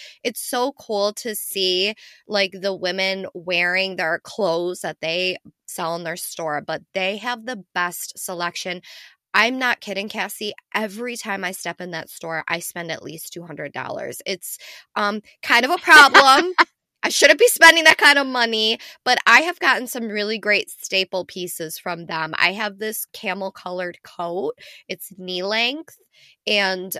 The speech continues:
Speaker 1: um, I've been wearing it for a couple of winters now. It's held up so well. It's so beautiful.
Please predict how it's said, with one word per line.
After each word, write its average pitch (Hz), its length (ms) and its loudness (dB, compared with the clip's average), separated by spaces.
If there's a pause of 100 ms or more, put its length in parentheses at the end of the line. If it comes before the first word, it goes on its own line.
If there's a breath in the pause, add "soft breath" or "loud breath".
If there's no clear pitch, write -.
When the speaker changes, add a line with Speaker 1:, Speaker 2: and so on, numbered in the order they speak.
Speaker 1:
um, 180 380 -2
I've 185 220 -2
been 226 180 -6
wearing 202 320 0
it 190 140 -4
for 226 80 -6
a 180 100 -4
couple 220 320 -8
of 240 100 -8
winters 196 480 -4
now. 175 220 -4
It's - 160 -12
held 175 220 -10
up - 100 -14
so 175 240 -10
well. 165 240 -6
It's - 180 -14
so 170 380 -6
beautiful. 165 800 -12